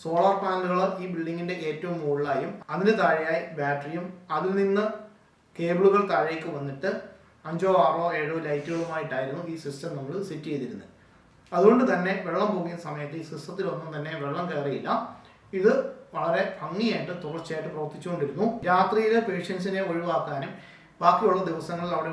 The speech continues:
ഉണ്ടായിരുന്ന ആളുകൾക്കും ആകെപ്പാടെ വെളിച്ചത്തിനായിട്ടുള്ള ഒരു ആശ്രയം ഈ ഒരു പ്രൊഡക്റ്റ് മാത്രമായിരുന്നു. ഈ രണ്ട് സംഭവങ്ങൾ പറയാൻ കാരണം എന്ന് പറയുന്നത്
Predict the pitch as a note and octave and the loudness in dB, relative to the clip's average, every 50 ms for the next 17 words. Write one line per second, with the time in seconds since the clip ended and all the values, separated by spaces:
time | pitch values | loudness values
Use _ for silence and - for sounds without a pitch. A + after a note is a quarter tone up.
0 | D#3 D3+ D3+ D#3+ E3 E3 E3 E3 E3 E3 D#3+ - C#3+ C#3 C#3 C#3+ D3+ D#3 D3+ D3 | -6 -6 -4 -2 -2 -2 -2 -4 -6 -8 -8 -6 -4 -2 -2 -2 -2 -2 -2 -2
1 | C#3+ D3 E3 E3 - D#3 C#3 C3+ D#3 D#3+ F#3+ F#3+ - - D3 C#3 D3 D#3 D3+ D3 | -4 -4 -8 -10 -8 -6 -4 -2 -2 -2 -2 -2 -2 -2 -2 -2 -2 -4 -4 -6
2 | C#3+ C#3+ C#3+ C#3 C#3 C#3+ C#3 D3+ D#3 D#3 D3+ D3 C#3+ C#3 C#3+ C#3+ C#3+ C#3+ - C#3 | -6 -6 -6 -6 -8 -8 -8 -8 -8 -8 -8 -8 -6 -4 -4 -4 -4 -4 -6 -8
3 | C3+ C3+ C#3 C3+ - D3 D3 D3+ - - D3+ D#3+ D#3+ D3 C#3 - C#3+ C#3 C#3 C#3 | -8 -8 -8 -10 -10 -10 -10 -10 -12 -12 -10 -8 -8 -8 -6 -6 -6 -6 -6 -6
4 | - - - D3+ D#3 D3+ D3+ D3+ C#3+ - - A2 G#2 - - - - - - - | -8 -6 -4 -2 -2 -2 -2 -2 -2 -2 -4 -6 -10 -12 -16 -18 -20 -12 -2 2
5 | A#3 C#4+ C4+ C#4 C4 B3 B3+ - E4 E4 E4 E4 A3 A3 G3+ G3+ G#3+ G#3+ A3 A3 | 4 6 8 8 8 6 6 6 6 4 6 4 4 6 10 10 12 12 10 8
6 | A3 G3+ F3 E3 - - - - - F3+ F3 F3+ F#3+ G3+ G#3+ A3 A3 F#3+ F3 E3+ | 4 2 2 2 0 -2 -4 -6 0 2 2 4 6 6 6 6 6 6 6 6
7 | E3 E3+ F3+ F3 F3 E3 D3+ D#3 D3+ D#3+ F3+ F3 | 6 4 2 -2 -4 -4 -4 -4 -6 -6 -8 -6